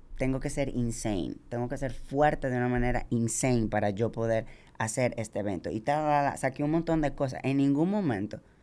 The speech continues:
ser un finisher era como que el propósito. Yo tengo que mejorar esto.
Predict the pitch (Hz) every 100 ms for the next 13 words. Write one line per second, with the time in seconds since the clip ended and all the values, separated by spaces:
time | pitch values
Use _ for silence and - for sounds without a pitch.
0 | - - - - 143 160 156 127 135 123
1 | 110 - - _ - - 117 113 117 120
2 | 120 117 107 - 92 90 80 - - -
3 | _ _ - - - - 123 147 151 151
4 | 147 143 131 127 117 107 -